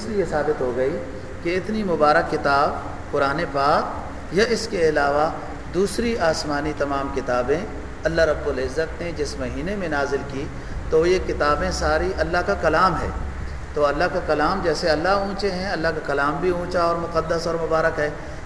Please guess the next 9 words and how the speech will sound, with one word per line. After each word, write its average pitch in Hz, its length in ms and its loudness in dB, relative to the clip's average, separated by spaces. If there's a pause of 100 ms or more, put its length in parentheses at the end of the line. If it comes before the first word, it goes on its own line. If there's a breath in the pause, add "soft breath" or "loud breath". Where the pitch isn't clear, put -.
(120)
تو 160 320 4
اتنی 196 300 -4
بڑی 196 320 2
مقدس 165 680 -2
کتاب 151 540 0
کو، 180 200 0
مقدس 156 580 -4
کلام 139 460 -2
کو 214 220 0